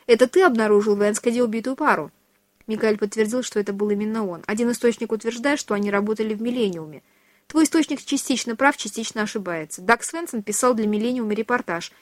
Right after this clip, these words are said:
но выступал как независимый журналист. Миа Бергман напрямую с нами не была связана. Вот черт, это ж информационная бомба. Видимо, так,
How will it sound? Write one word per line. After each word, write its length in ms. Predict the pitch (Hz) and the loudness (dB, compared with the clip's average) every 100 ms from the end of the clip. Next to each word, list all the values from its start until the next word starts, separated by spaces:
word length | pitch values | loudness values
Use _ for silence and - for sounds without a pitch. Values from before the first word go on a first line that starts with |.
| _ _ | _ _
но 60 | 311 | 0
выступал 400 | 330 311 320 311 | 2 4 2 2
как 140 | 233 | 0
независимый 560 | 254 247 233 202 202 196 | -2 2 2 0 -4 -6
журналист. 600 | 214 220 208 170 - - _ _ - | -4 -2 -2 -4 -10 -16 _ _ -2
Миа 240 | 233 240 | 2 4
Бергман 480 | 233 285 233 190 180 | 4 2 0 -4 -4
напрямую 400 | 202 220 247 262 | -4 -2 -2 -2
с 80 | - | 0
нами 220 | 202 208 | 2 2
не 80 | 208 | 2
была 240 | 202 214 | 2 2
связана. 520 | - 175 165 170 165 - _ | 0 -4 -4 -8 -16 -20 _
Вот 120 | 330 | -8
черт, 280 | - 180 180 _ _ _ | -4 -6 -6 _ _ _
это 160 | 226 285 | 0 0
ж 100 | 269 | 0
информационная 680 | 285 277 269 302 269 311 | -2 -2 0 0 2 2
бомба. 400 | 294 220 170 - _ _ _ | 2 0 -2 -12 _ _ _
Видимо, 340 | 214 214 240 330 | -2 2 4 4
так, 300 | 240 202 | 4 2